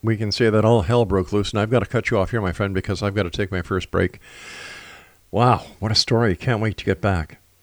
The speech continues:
Exonation, Guy McCourt is our special guest this hour. To find out more about Guy, visit his Facebook page,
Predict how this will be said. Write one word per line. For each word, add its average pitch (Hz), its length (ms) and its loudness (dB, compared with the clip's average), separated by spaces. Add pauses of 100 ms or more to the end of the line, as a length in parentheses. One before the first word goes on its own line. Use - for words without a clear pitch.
(160)
Exonation, 135 640 2
Guy 131 220 2
McCourt 139 420 2
is 104 200 -4
our 90 100 -4
special 92 340 0
guest 78 220 -2
this 82 200 0
hour. 92 280 0 (320)
To - 80 -8
find 107 240 0
out 95 100 2
more 107 160 0
about 87 300 0
Guy, 95 240 0
visit 92 300 -4
his 85 360 -6 (180)
Facebook 113 380 -2
page, 76 360 -2